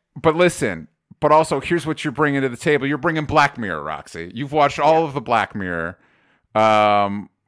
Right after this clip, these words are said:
Speaker 1: uh, made, brought to you by writers. Do they have an A I episode? If Black Mirror does not have an A I episode next season, missing out.
Speaker 2: Um,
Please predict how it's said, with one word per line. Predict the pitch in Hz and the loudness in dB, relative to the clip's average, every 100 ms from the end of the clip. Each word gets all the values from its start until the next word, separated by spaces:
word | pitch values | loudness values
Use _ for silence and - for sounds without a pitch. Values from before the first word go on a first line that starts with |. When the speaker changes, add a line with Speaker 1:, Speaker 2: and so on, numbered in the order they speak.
| _ _ | _ _
Speaker 1:
uh, | 123 113 107 | 0 2 2
made, | 107 151 170 - 139 | 2 0 0 -4 0
brought | 165 156 | 2 2
to | - | 0
you | 151 | -4
by | 123 127 123 | 2 2 2
writers. | 104 101 104 107 | 2 0 0 -2
Do | 147 | -2
they | 156 | 0
have | 160 180 | 2 2
an | 185 | 0
A | 147 143 | -2 -2
I | 135 | 0
episode? | 143 139 143 143 | -2 -2 -2 -2
If | 127 | -2
Black | 131 165 202 | 2 2 2
Mirror | 170 165 139 | 0 0 2
does | 131 | -2
not | 131 139 135 | 0 0 0
have | 131 123 120 113 - | 0 2 2 0 -2
an | 120 | -4
A | 117 110 104 110 - _ | -2 0 0 -2 -6 _
I | - 107 | 0 2
episode | 101 98 104 110 98 95 95 | 0 -2 -6 -2 -2 -2 -4
next | 104 101 - | -6 -6 -8
season, | 113 107 87 87 76 _ _ _ _ _ _ _ | -8 -6 -8 -10 -12 _ _ _ _ _ _ _
missing | 127 156 - 127 | -4 -4 -2 -2
out. | 95 80 - - | -2 -2 -6 -12
Speaker 2:
Um, | 233 | -6